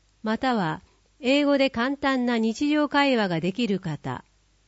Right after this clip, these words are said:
定員、各回六十人。多数抽選。その他、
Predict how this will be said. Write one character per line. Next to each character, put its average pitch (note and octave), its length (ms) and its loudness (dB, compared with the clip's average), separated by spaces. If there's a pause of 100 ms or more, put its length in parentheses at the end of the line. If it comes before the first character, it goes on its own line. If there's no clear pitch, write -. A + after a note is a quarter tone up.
(640)
定 B3+ 300 2
員、 G#3 420 0 (460)
各 - 340 -4
回 A#3+ 280 0
六 F3 300 0
十 A#3+ 240 0
人。 D3 340 -6 (640)
多 G#3 120 -2
数 B3 220 -2
抽 D#3 320 -6
選。 C#3+ 400 -8 (720)
そ - 180 -2
の C4+ 180 4
他、 D#3 320 -6